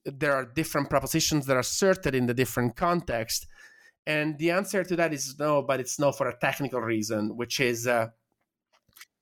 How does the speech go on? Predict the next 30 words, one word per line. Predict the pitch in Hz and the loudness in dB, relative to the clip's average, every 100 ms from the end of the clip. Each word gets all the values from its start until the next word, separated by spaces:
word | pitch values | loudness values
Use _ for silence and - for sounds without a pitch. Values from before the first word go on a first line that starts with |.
| _ - | _ 0
uh, | 147 120 - | 2 2 -2
context, | - 196 208 208 185 - - - | -2 -2 0 -2 -2 -4 -6 -2
uh, | 151 127 - _ _ _ | 0 0 -4 _ _ _
sort | - 160 | -2 0
of | 143 139 | 0 -2
in | 151 | 0
a, | 143 131 131 | 2 2 0
in | 151 | -2
a | 139 | -2
standard, | - - 160 165 151 139 135 139 _ - 269 - | -2 -2 -2 0 0 0 -2 -10 _ -20 -20 -12
say, | - - 104 | -8 -4 -2
Kaplanian | 113 - 127 123 120 117 | -4 -2 0 2 0 -2
picture, | 120 110 131 110 117 - - - - - | -4 -2 0 0 -2 -8 -20 -20 -18 -6
it | 135 | -2
has | 160 131 - | 0 0 0
some | - - 208 208 | -2 0 0 0
parameters | 196 147 151 160 175 170 - | -2 0 0 2 2 2 0
that | 139 123 | -2 -2
go | 120 139 139 | 0 0 0
into | 139 - 143 | -2 -4 -2
determining | 123 120 139 135 131 123 120 120 | -2 0 0 2 2 2 0 2
what, | 131 127 - _ _ | 0 0 -8 _ _
uh, | 135 117 | 0 0
what | 117 135 139 | 0 -2 0
proposition | 139 127 139 135 143 | -2 -2 -2 0 0
is | 120 | 2
as-, | 117 - - | 0 -2 -2
is, | 127 120 120 | -2 -2 0
uh, | 113 113 - | 2 2 -2
expressed, | - - 120 165 - | -2 0 0 0 -2